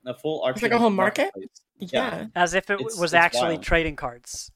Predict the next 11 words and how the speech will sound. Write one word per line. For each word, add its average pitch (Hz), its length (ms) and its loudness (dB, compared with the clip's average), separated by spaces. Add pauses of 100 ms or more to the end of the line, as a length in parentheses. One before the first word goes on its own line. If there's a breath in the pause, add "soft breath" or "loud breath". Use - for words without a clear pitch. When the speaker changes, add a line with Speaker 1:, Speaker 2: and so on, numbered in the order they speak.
(120)
Speaker 3:
Like, 156 180 -8
they're 160 120 0
digital 160 360 0
Speaker 1:
Yeah. - 40 -8
Speaker 3:
trading 151 240 -4
cards, 127 340 -8
essentially. - 520 -18 (300)
Speaker 1:
Yeah. 117 240 -2 (640)
Speaker 3:
Um, 131 380 -12 (220)
that's 185 260 -4
wild. 139 540 -14